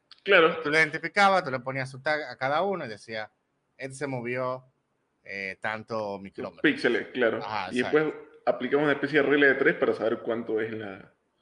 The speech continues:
Speaker 1: cuántos
Speaker 2: Oh.
Speaker 1: micrones significa. Entonces lo ibas evaluando así, frame per
Speaker 2: Qué
Speaker 1: frame.
Speaker 2: chévere. That's,
Speaker 1: Muy loco,
Speaker 2: that's
Speaker 1: sí.
Speaker 2: freaking awesome. Like, y suena, <laughs> suena tediosamente complicado y a la vez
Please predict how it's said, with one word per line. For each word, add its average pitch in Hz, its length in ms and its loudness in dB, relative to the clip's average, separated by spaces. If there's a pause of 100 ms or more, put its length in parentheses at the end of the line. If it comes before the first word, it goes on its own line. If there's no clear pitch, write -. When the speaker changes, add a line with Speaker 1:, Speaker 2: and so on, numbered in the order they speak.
(220)
Speaker 1:
cuántos 123 300 0
Speaker 2:
Oh. 127 40 -2
Speaker 1:
micrones 139 800 4
significa. 113 480 -2
Entonces - 380 -8
lo 143 100 2
ibas 139 140 6
evaluando 113 420 4
así, - 100 -20 (180)
frame 127 240 2
per 120 200 2
Speaker 2:
Qué - 60 -8
Speaker 1:
frame. 165 180 4
Speaker 2:
chévere. 98 260 -2 (540)
That's, 104 160 -12
Speaker 1:
Muy 165 180 6
loco, 151 200 8
Speaker 2:
that's 117 100 6
Speaker 1:
sí. 113 140 -2
Speaker 2:
freaking 131 320 -2
awesome. 131 440 -8 (440)
Like, 147 400 2
y - 20 2
suena, 139 640 2
<laughs> - 20 -20
suena 147 540 -2 (420)
tediosamente 127 800 -4
complicado 107 840 -6
y 101 100 -6
a 98 80 -2
la 92 120 -4
vez 95 500 -8